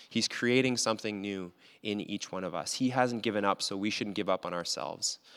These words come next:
And at the same time, God is making a baby.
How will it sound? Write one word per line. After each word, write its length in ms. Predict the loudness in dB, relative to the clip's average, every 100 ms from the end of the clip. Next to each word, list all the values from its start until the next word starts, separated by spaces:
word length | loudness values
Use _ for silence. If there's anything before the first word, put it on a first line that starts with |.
| -16 4 10
And 100 | 10
at 80 |
the 80 | 10
same 300 | 8 10 10
time, 280 | 10 10 12
God 280 | 12 12 12
is 160 | 4
making 280 | 4 4 2
a 60 | 2
baby. 480 | 4 2 0 -6